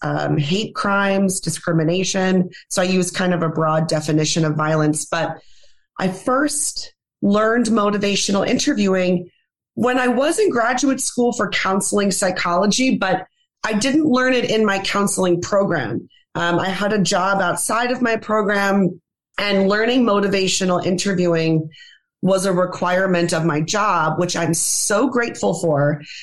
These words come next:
because I felt like graduate school, for me anyway, was this long period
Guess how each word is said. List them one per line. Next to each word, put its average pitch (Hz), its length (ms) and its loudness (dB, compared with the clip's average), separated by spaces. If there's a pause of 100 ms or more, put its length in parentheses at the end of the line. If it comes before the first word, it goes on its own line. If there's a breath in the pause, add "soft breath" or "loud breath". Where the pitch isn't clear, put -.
(140 loud breath)
because 196 420 -2
I 220 300 -2
felt 214 460 -2
like 170 500 0 (340)
graduate 190 540 0
school, 165 480 2
for 175 160 0
me 180 220 4
anyway, 151 560 2 (380)
was 196 220 0
this 196 200 -2
long 196 420 0
period 175 720 0